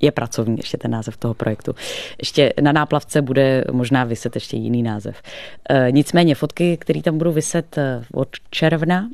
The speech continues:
mm, ty hotový jsou. A, eh, náročný to určitě někdy pro ty seniory může být, ale zároveň oni byli třeba speciálně pak letos, eh, opravdu jako nesmírně vděčná zase za to,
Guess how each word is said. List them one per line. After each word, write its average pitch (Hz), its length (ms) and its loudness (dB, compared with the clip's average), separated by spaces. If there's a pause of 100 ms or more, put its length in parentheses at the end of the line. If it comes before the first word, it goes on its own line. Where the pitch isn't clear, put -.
(140)
mm, 151 380 4 (180)
ty 156 100 4
hotový 156 360 2
jsou. 120 480 -2 (520)
A, 139 680 2 (140)
eh, 139 400 0 (100)
náročný 151 580 2
to 247 140 4
určitě 220 420 2
někdy 180 340 2
pro 180 240 0
ty 214 220 -2
seniory 196 420 2
může 131 340 2
být, 110 400 -12 (440)
ale 151 640 4 (100)
zároveň 143 720 2 (140)
oni 147 180 4
byli 160 160 4
třeba 165 360 0 (280)
speciálně 147 600 -2
pak - 220 -4
letos, 135 540 -2 (140)
eh, 147 40 0 (280)
opravdu 143 380 0
jako 143 160 0
nesmírně 143 460 2
vděčná 143 380 0
zase 135 260 -2
za 131 120 0
to, 135 340 0